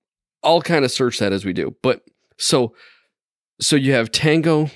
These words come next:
Zulu, Sierra. So they're coded like that. So you kinda have to be responsible for, um, knowing what that might mean, 'cause they just may tell you Tango. And so under that,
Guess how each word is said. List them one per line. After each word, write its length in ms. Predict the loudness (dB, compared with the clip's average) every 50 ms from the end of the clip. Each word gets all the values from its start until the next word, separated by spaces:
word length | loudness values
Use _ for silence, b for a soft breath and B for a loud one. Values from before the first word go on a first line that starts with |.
| _ _ _ _ -10
Zulu, 440 | -6 -2 0 2 2 2 2 0 0
Sierra. 480 | 0 -2 -4 -2 -2 -2 -2 -4 -4 -4
So 140 | -4 -4 -2
they're 140 | -2 -4
coded 500 | -4 -4 -4 -2 2 2 2 2 2 0
like 160 | -2 -4 -4 -4
that. 160 | -4 -6 -4
So 120 | -6 -6 -6
you 60 | -8
kinda 380 | -8 -6 -4 -2 0 0 2
have 180 | 0 0 0 -2
to 40 | -2
be 80 | -2
responsible 920 | -2 0 -2 -4 -4 -4 -2 -2 -2 -2 -4 -6 -4 -2 -2 -2 -2 -4 B B B B B B B B
for, 580 | -12 -6 -2 0 2 2 2 2 0 -2 -2 -2
um, 480 | -2 -2 -2 -2 -4 -4 -6 -6 -8 -12 _ _ _ _ _ _ _ _ _ _ _ _ _ _ _ _ _ _ -4
knowing 600 | 0 2 4 4 4 4 4 4 2 2 0 -2 -6 _ _ _ _ _ _
what 320 | _ -6 -4 -2 -2 0 0
that 160 | 0 0 0
might 160 | 0 0 0
mean, 180 | 0 -2 -2 -2
'cause 80 | -2
they 120 | -2 0 0
just 120 | 0 0
may 160 | 0 0 0
tell 240 | 0 0 -2 -2 0
you 200 | 0 0 -2 -2
Tango. 520 | -4 -4 -4 -4 -4 -4 -4 -8 -12 -14 -20 _ b b b b b b b b b b b _
And 180 | -2 -2 -2 0
so 300 | 0 2 2 2 2 0
under 320 | 0 0 2 2 2 2
that, 300 | 2 0 0 -2 -4 -6